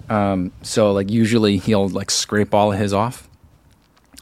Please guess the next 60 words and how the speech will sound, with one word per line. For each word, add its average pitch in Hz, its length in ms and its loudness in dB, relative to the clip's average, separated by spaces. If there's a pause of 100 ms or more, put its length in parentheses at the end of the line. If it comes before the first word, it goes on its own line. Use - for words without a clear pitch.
(100)
I 117 100 4
still 120 280 2
will 90 120 -2
just 85 160 -8
kinda 85 240 -6
eat 92 160 -8
all 85 120 -6
the 85 60 -8
frosting, 104 440 -4
unless 147 240 0
it's, - 320 -6
like, 98 120 -10 (160)
really, 90 260 -6
really 90 260 -14
excessive. - 500 -14 (680)
Um, 98 360 2
so - 140 -2
I'll 107 100 2
still 107 240 -4
eat 107 120 -8
the 107 80 -8
frosting, 113 340 -4
but 92 80 -8
he'll 113 140 0
scrape 104 320 -6
it - 40 -8
all 95 200 -6
off. - 340 -6 (680)
So, 101 220 -4
like, 95 160 -4 (360)
there's 180 160 2
a 180 40 2
handful 135 300 2
of 98 100 -2
us 101 140 -8
out - 160 -14
there - 180 -16
that - 120 -16
don't - 120 -14
love - 120 -14
the 131 40 -16
frosting. - 380 -16 (720)
But 127 100 -2
Cody 151 200 4
asks, 135 480 0
"Would 151 180 4
you 190 80 6
rather 185 180 6
just 147 120 -2
eat 175 100 2
a 151 60 4
plain 175 260 4
cupcake 175 320 0
with 160 100 4
no 151 120 6
frosting 175 400 4
than 123 200 8
one 123 280 6
with 131 240 6
frosting?" - 520 -6